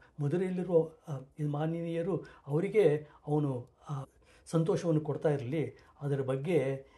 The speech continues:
ಈ ಯದುಗಳ ಸದಸ್ಸಿನಲ್ಲಿ ಒಂದು ವಿಡಂಬನೆ ಕೂಡ ಆಗಲಿ ಅಂತ ಅವಳು ಒಂದು, ಆ, ಮುನಿಸಿನ ಮಾತು, ಒಂದು ರೀತಿಯ, ಆ,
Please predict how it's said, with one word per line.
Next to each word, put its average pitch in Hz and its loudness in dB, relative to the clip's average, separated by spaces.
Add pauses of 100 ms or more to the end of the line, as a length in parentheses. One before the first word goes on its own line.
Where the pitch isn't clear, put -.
(200)
ಈ 127 -6
ಯದುಗಳ 180 2
ಸದಸ್ಸಿನಲ್ಲಿ 147 -2 (220)
ಒಂದು 135 -6
ವಿಡಂಬನೆ 156 6
ಕೂಡ 151 -4
ಆಗಲಿ 123 -4 (320)
ಅಂತ 135 -6 (580)
ಅವಳು 143 -2
ಒಂದು, 131 -8 (340)
ಆ, 123 -16 (800)
ಮುನಿಸಿನ 165 0
ಮಾತು, 127 -6 (300)
ಒಂದು 139 -6
ರೀತಿಯ, 156 0 (640)
ಆ, 143 -14